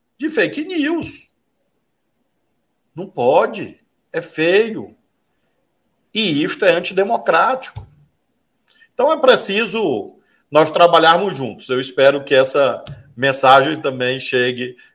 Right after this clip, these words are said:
à direita brasileira e nós consigamos, é, alcançar intentos mais altos. Luciana, nós vamos conseguir agora, por exemplo, rever o artigo cento e quarenta e dois da Constituição Federal? Não.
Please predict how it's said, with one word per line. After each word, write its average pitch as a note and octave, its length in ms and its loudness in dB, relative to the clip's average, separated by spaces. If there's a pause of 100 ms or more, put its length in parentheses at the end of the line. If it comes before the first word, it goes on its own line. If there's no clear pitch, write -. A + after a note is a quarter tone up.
à B2+ 120 0
direita C3 420 0
brasileira F#3 680 -2 (240)
e B3 80 -10
nós G#3+ 240 0
consigamos, F#3 1000 0 (320)
é, G#2 460 -14 (180)
alcançar D3 680 2
intentos D3+ 400 -8
mais E3 300 -2
altos. - 560 -4 (840)
Luciana, F#3 680 0 (760)
nós F3 260 4
vamos A3+ 260 0
conseguir F3 420 -2
agora, C3+ 540 4
por C#3 240 -6
exemplo, C3+ 480 -2
rever C#3 420 -2
o F3+ 60 -2
artigo - 260 -10
cento F#3 220 -8
e - 20 -20
quarenta D3+ 360 -2
e C3 60 -10
dois C3+ 260 -4
da B2 100 -6
Constituição A2+ 520 -16
Federal? A#2+ 720 -6 (460)
Não. A#2+ 480 -4